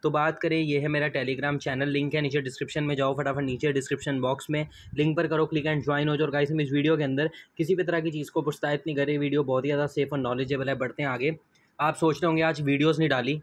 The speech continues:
actually सैटरडे संडे ज़्यादा मैचेस होने के कारण मैं सारी वीडियोज़ डालने में इम्पॉसिबल हो जाता हूँ भाई, मेरे लिए मतलब काफ़ी मुश्किल हो जाती है,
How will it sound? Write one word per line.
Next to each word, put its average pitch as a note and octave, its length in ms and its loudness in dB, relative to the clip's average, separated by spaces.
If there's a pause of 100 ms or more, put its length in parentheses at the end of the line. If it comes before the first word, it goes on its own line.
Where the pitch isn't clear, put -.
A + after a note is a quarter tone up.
actually F3+ 300 2
सैटरडे D#3+ 360 0
संडे D#3 380 0 (280)
ज़्यादा D3+ 300 4
मैचेस D#3+ 280 2
होने D#3 180 0
के D3+ 120 -4
कारण C#3+ 260 2
मैं D#3+ 80 2
सारी D3 280 2
वीडियोज़ D3 300 0
डालने C3+ 240 0
में C#3+ 140 -2
इम्पॉसिबल C3+ 420 -4
हो C3 60 2
जाता B2 200 -2
हूँ B2+ 100 -2
भाई, C#3 180 0 (300)
मेरे C3+ 140 0
लिए C#3 260 0
मतलब C#3+ 280 0
काफ़ी C#3+ 220 0
मुश्किल C#3+ 240 2
हो C#3 60 4
जाती C3+ 220 2
है, E3 140 0